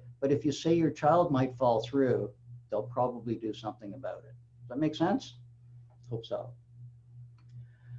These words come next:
Okay. I would say that we collectively have an obligation to communicate with our clients, not to intimidate them.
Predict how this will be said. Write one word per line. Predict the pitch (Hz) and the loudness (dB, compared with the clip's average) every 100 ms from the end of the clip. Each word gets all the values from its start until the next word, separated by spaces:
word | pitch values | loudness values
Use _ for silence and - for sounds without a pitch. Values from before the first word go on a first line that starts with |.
| - _ - | -18 _ -2
Okay. | 139 139 131 104 - - - - - - | 0 2 2 0 -4 -16 -20 -20 -14 0
I | 175 214 | 6 10
would | 220 214 - | 10 8 4
say | - 160 151 151 | 4 8 10 10
that | 139 131 | 8 4
we | 135 156 165 160 | 6 6 6 4
collectively | - 139 139 - 123 127 | 4 4 2 0 -2 2
have | 120 120 | 2 2
an | 127 | 4
obligation | 131 135 127 127 123 123 135 127 | 4 4 2 2 2 2 0 0
to | 135 | -2
communicate | 123 139 147 143 139 127 | 2 6 6 6 4 2
with | 123 120 | 2 0
our | 113 | -2
clients, | - 127 120 117 - | 0 0 2 0 2
not | 131 131 | 2 4
to | 139 117 | 2 2
intimidate | 120 131 123 117 113 - | 2 2 2 2 -2 -4
them. | 113 | -12